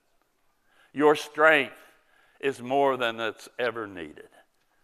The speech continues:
You're always there by your presence.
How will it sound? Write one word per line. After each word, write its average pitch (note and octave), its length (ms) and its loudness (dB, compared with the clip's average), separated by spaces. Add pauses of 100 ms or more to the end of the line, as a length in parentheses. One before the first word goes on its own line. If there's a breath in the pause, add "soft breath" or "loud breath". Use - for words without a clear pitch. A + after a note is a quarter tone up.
(640)
You're A2 260 -2
always B2 580 2
there F#2+ 460 -4
by F#2 140 0
your F#2 200 -6
presence. D#2 600 -14